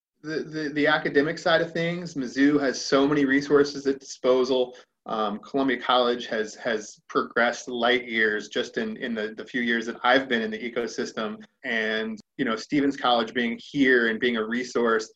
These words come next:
and the stem Alliance that, that Craig Adams is doing with K through twelve, the, the entrepreneurial ethos is alive and well in Columbia. There's just a matter of harnessing and,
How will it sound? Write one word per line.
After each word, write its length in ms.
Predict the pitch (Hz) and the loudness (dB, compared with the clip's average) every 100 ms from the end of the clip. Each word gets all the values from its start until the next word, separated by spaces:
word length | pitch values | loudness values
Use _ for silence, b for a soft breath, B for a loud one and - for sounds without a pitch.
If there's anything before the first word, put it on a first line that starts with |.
| _ - | _ -6
and 120 | 156 | -2
the 40 | |
stem 320 | 147 - 139 185 | -2 2 2 2
Alliance 640 | 120 110 107 107 110 107 | 0 0 -2 -4 -10 -14
that, 240 | - 110 - | -8 -8 -8
that 160 | 117 | -12
Craig 300 | - 123 120 | -2 0 2
Adams 360 | 117 113 120 117 | 2 2 0 -4
is 120 | 110 | -8
doing 440 | 113 113 110 107 110 | -6 -4 -2 -2 -2
with 200 | 110 - | -4 -2
K 140 | - 127 | -2 -2
through 160 | 123 | -2
twelve, 580 | 113 127 113 117 113 110 - _ _ _ | -8 -2 2 2 0 -4 -10 _ _ _
the, 160 | 135 131 | -2 2
the 100 | 135 | 4
entrepreneurial 680 | 165 208 - 180 175 139 - _ | 4 2 -2 -2 2 0 -2 _
ethos 640 | 180 160 165 135 120 117 - | -6 -4 2 4 6 4 -2
is 100 | 120 | -4
alive 500 | 117 117 127 131 123 | 0 4 6 6 4
and 140 | 117 | 0
well 440 | 110 113 113 104 110 | 2 4 4 2 -2
in 140 | 117 110 | -6 -10
Columbia. 680 | - 120 120 110 101 101 - - | -4 0 0 0 -4 -6 -10 -6
There's 340 | 117 113 110 | -4 -4 -8
just 400 | - 135 135 - | -2 2 2 -2
a 60 | 127 | -4
matter 340 | 123 120 117 | -2 0 0
of 100 | 107 | -2
harnessing 880 | - 127 139 151 - 151 147 147 151 - | -4 0 2 2 -2 -2 0 0 -4 -8
and, 240 | 113 110 | -8 -8